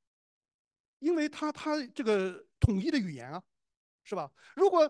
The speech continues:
后来，比方说现在，对吧？有一个不管说什么语言的说：“来吧，我们建立一个世界上大帝国。”没有人听啊，是吧？我自己有了君王，我自己有了国家，我自己有我的民族，我自己有我的土地，我为什么要到你那里去拜你为王啊？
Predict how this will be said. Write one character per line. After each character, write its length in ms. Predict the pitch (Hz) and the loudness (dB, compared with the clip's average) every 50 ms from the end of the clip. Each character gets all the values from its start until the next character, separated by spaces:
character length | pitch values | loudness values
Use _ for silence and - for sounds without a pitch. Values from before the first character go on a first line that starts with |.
| - - - | 2 -6 -8
后 240 | - 370 403 370 | -2 0 2 2
来， 160 | 294 214 226 196 | 2 2 0 0
比 60 | 214 | 0
方 100 | 233 247 | -2 -2
说 100 | - 262 | -4 -4
现 240 | - - 320 247 208 | -2 -2 -2 0 0
在， 160 | 277 240 175 | 0 -2 -2
对 80 | 175 | -4
吧？ 220 | 165 160 139 131 - _ _ _ _ _ _ _ _ _ | -8 -10 -12 -12 -16 _ _ _ _ _ _ _ _ _
有 180 | 220 233 240 262 | -4 -2 0 0
一 60 | 294 | 0
个 100 | 285 254 | -2 -4
不 80 | - | -2
管 140 | 277 269 240 | -4 -4 -4
说 160 | - - 262 | 0 -2 -2
什 100 | 240 - | 0 0
么 100 | 254 262 | -2 -4
语 120 | 226 196 185 | -4 -4 -4
言 120 | 180 208 | -4 -4
的 80 | 247 220 | -4 -4
说 140 | - 277 277 | -4 -2 0
：“来 180 | 269 294 349 | 2 2 2
吧， 140 | 403 381 320 | 4 4 6
我 140 | 285 247 269 | 6 6 4
们 100 | 302 294 | 4 4
建 160 | - 339 302 | 4 2 4
立 60 | 262 | 4
一 40 | 277 | 2
个 80 | 294 269 | 0 -2
世 140 | - - | -2 0
界 80 | 330 302 | 0 0
上 100 | 269 262 | 0 0
大 200 | - 294 254 262 | 0 -2 -4 -2
帝 100 | 262 247 | -4 -4
国。” 260 | - - 156 170 202 - _ _ _ _ _ _ _ _ _ | -4 -4 -6 -6 -6 -8 _ _ _ _ _ _ _ _ _
没 120 | - 190 254 | -10 -8 -6
有 100 | 294 220 | -6 -6
人 120 | 185 233 | -6 -8
听 180 | - - 277 311 | -8 -8 -8 -8
啊， 200 | 254 180 - _ _ _ _ _ _ _ _ | -8 -10 -14 _ _ _ _ _ _ _ _
是 100 | - 233 | -6 -6
吧？ 60 | 202 | -4
我 140 | 185 208 214 | -2 -4 -6
自 120 | - - | -6 -8
己 100 | 339 277 | -8 -8
有 120 | 254 202 185 | -8 -8 -10
了 80 | 190 | -12
君 180 | - 247 262 240 | -12 -10 -10 -8
王， 160 | 190 185 208 | -8 -6 -4
我 80 | 196 208 | -4 -2
自 120 | - 359 | -2 0
己 100 | 311 269 | 2 2
有 120 | 247 202 | 2 2
了 80 | 185 185 | 2 0
国 160 | 170 - 190 | 0 0 0
家， 160 | 196 208 208 | 0 2 0
我 140 | 202 185 196 | 0 0 -2
自 100 | - 349 | -2 -2
己 60 | 320 | -2
有 80 | 285 277 | 0 0
我 100 | 240 214 | 0 0
的 60 | 185 | 0
民 220 | 180 180 185 233 226 | 0 0 -2 -2 -2
族， 140 | 247 247 | -2 -2
我 120 | 226 202 202 | -4 -4 -4
自 120 | - 349 | -6 -6
己 120 | 302 285 262 | -4 -4 -4
有 100 | 226 262 | -4 -4
我 140 | 226 185 | -4 -2
的 140 | 180 208 208 - - - - - _ | -2 -4 -4 -6 -10 -18 -20 -20 _
土 180 | - - 202 180 | -10 -8 -6 -4
地， 120 | 277 269 | -2 -4
我 120 | 202 180 196 | -4 -4 -4
为 100 | 294 240 | -4 -4
什 80 | - | -2
么 80 | 247 240 | -4 -2
要 40 | - | 0
到 120 | 254 208 | 0 -2
你 120 | 175 160 | -2 -2
那 100 | 165 233 | -2 -4
里 80 | 220 196 | -4 -2
去 100 | - 208 | -2 -2
拜 340 | - _ - 302 269 226 220 | -2 _ 0 0 0 0 -2
你 220 | 208 180 170 151 151 | -2 -4 -4 -6 -6
为 200 | 151 156 180 262 | -6 -6 -4 -4
王 200 | 214 151 127 151 | -4 -4 -6 -6
啊？ 120 | 160 | -8